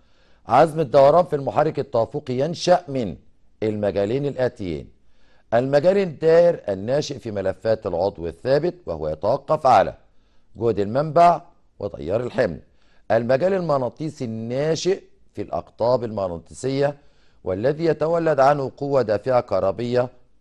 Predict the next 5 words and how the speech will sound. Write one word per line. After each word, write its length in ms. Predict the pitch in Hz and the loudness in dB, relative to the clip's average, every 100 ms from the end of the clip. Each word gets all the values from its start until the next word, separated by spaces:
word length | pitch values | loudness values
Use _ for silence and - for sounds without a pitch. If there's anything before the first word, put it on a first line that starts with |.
| - | -14
مضادة 840 | 95 95 90 123 143 156 151 190 190 - - | -8 -6 2 4 4 2 2 0 0 -16 -14
في 140 | 110 | -10
ملفات 760 | 87 82 82 - 107 113 117 - - | -6 -4 -6 -4 0 2 2 -2 -4
العضو 380 | 92 80 80 101 - - - | -2 0 -2 -4 -8 -20 -12
الثابت. 480 | 123 - 92 78 67 | -12 -6 -4 -4 -8